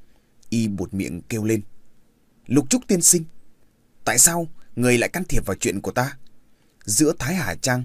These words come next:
với Châu Bạch Hạc xưa nay không thù, không oán." Lục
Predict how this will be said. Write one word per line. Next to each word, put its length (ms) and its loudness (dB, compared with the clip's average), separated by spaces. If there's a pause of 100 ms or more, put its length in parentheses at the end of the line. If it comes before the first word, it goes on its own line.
(160)
với 240 2
Châu 140 2
Bạch 180 0
Hạc 220 -4
xưa 160 0
nay 260 0
không 320 -6
thù, 260 -4 (100)
không 240 -4
oán." 240 -4 (2000)
Lục 200 -8